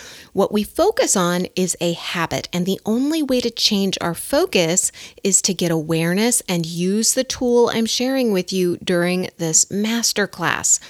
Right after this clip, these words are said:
For instance, if you're always focusing on how you're bad at managing money,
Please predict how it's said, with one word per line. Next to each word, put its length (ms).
For 140
instance, 500
if 140
you're 260
always 380
focusing 800
on 180
how 320
you're 480
bad 260
at 140
managing 460
money, 400